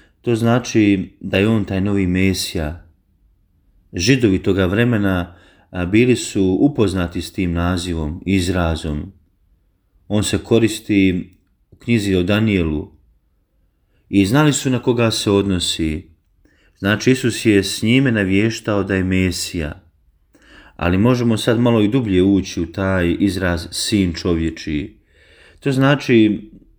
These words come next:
sin čovječi, netko tko pripada čovjeku. Mi znamo da je Isus Bog, ali on je čovjek. Uvijek je bilo hereza koje su htjele kazati, e, da Isus nije čovjek, da je on samo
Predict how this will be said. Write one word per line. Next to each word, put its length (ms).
sin 340
čovječi, 880
netko 480
tko 300
pripada 480
čovjeku. 680
Mi 140
znamo 320
da 80
je 60
Isus 320
Bog, 540
ali 200
on 180
je 240
čovjek. 560
Uvijek 320
je 80
bilo 240
hereza 580
koje 200
su 160
htjele 340
kazati, 800
e, 320
da 100
Isus 560
nije 480
čovjek, 480
da 120
je 60
on 160
samo 500